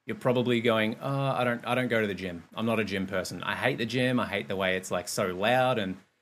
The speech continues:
smelly and sweaty and there's, like, these big guys walking around."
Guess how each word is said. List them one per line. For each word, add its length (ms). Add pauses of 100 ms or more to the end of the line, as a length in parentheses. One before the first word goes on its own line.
(200)
smelly 460
and 140
sweaty 420
and 80
there's, 140
like, 160
these 120
big 320
guys 380
walking 300
around." 400